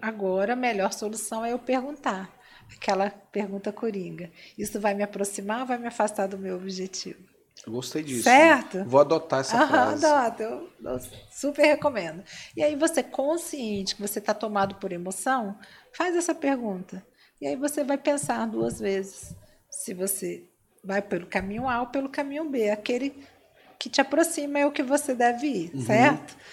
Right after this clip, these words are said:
Speaker 1: E essa autoconsciência é a base de todo o coaching, inclusive,
Speaker 2: Uhum.
Speaker 1: que a maturidade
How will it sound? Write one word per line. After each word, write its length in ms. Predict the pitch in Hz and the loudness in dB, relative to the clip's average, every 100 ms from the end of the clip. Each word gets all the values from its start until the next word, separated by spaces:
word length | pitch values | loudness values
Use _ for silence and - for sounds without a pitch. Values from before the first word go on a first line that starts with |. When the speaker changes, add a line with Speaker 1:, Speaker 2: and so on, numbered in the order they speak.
| - - 214 | -18 -10 2
Speaker 1:
E 60 | |
essa 240 | 240 247 247 | 2 4 4
autoconsciência 800 | 247 269 226 214 226 220 - 247 | 4 0 -2 -2 0 -2 0 -2
é 20 | |
a 40 | 233 | 0
base 540 | 208 208 214 214 220 | 0 2 0 -2 -6
de 160 | 208 226 | -8 -6
todo 320 | 240 247 285 | -2 -2 -2
o 20 | |
coaching, 600 | - 196 190 202 - 202 | -2 -2 -2 -2 -4 -6
inclusive, 800 | 196 202 196 185 185 190 220 226 - - 131 | -4 -4 -4 -6 -8 -8 -10 -14 -20 -18 -14
Speaker 2:
Uhum. 180 | 113 | -10
Speaker 1:
que 160 | 104 214 - _ _ - | -10 -10 -14 _ _ -8
a 80 | 202 | -2
maturidade 640 | 208 208 214 196 190 190 | -2 0 -2 0 0 0